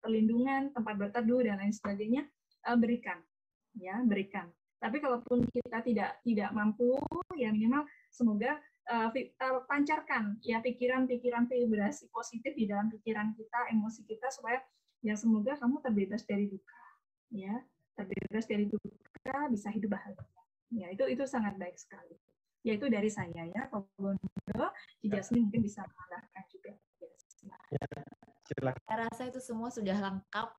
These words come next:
Speaker 3: dari Atta Silani barusan, jadi itu udah oke banget sih, bener. Em, kalau misalnya memang ada ngerasa feel iba ya, kalau bisa dibantu ya dibantu. Em, dan semua yang diucapkan tadi sama Atta Silani, saya udah tidak, tidak perlu menambahkan lagi, it's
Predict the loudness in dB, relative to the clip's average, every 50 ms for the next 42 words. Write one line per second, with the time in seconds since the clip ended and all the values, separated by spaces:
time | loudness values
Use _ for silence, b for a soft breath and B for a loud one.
0 | _ -8 -6 -4 -2 -2 -2 -2 -4 -4 -6 -6 -4 -2 -2 0 0 0 -2 -2
1 | -2 -2 -4 -4 -6 -6 -6 -6 -6 -6 -6 -8 -8 -8 -8 -6 -6 -6 -6 -8
2 | -12 -12 -8 -6 -6 -6 -6 -6 -4 -4 -4 -4 -6 -6 -6 -6 -6 -6 -8 -10
3 | -8 -8 -6 -6 -6 -6 -8 -10 -10 -12 -8 -6 -6 -4 -4 -6 -8 -10 -8 -8
4 | -6 -6 -4 -4 -4 -6 -4 -6 -6 -8 -8 -10 -8 -6 -6 -6 -6 -8 -10 -10
5 | -10 -12 -10 -8 -8 -8 -8 -8 -8 -6 -6 -6 -6 -8 -8 -8 -10 -12 b b
6 | b b b _ -6 -6 -4 -2 -2 -2 0 -2 -2 -2 -2 -4 -4 -4 -4 -4
7 | -4 -4 -6 -6 -8 -10 -12 -12 -12 -12 -14 -14 b b b b b b b b
8 | _ -8 -6 -6 -6 -6 -8 -8 -6 -6 -4 -4 -4 -6 -6 -8 -8 -6 -6 -4
9 | -2 -2 -2 -2 -2 -4 -6 -4 -4 -2 -2 0 0 0 0 0 -2 -2 -2 -4
10 | -4 -4 -2 -4 -4 -4 -4 -8 -10 -12 -16 _ _ _ -6 -4 -2 -2 -4 -4
11 | -4 -8 -8 -10 _ -10 -6 -4 -4 -4 -4 -4 -4 -2 -2 -2 -2 -2 -4 -2
12 | -2 -2 -2 -2 -2 -2 -2 -2 0 -2 -2 -2 -6 -14 -20